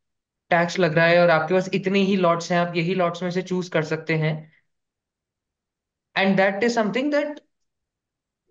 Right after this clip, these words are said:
deviates छोटे ट्रेडर्स को, जो नए नए आए हैं, उनको, उनके लिए कॉस्ट ज्यादा है, तो वो नहीं करते इतना रिस्की काम।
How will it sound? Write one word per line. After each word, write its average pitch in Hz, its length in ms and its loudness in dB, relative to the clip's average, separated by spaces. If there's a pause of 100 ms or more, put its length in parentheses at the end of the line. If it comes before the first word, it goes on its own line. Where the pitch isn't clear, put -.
(480)
deviates 226 540 -4
छोटे 233 320 2
ट्रेडर्स 175 420 2
को, 254 240 -2
जो 220 160 -2
नए 190 240 0
नए 214 160 -2
आए 190 180 0
हैं, 185 120 -2
उनको, 226 380 -4
उनके 208 380 0
लिए 240 100 0
कॉस्ट 220 240 0
ज्यादा 208 220 -2
है, 254 60 -4
तो 254 120 -6
वो 247 100 -2
नहीं 220 220 -2
करते 202 240 -4
इतना 196 180 -2
रिस्की 170 300 -6
काम। 135 240 -10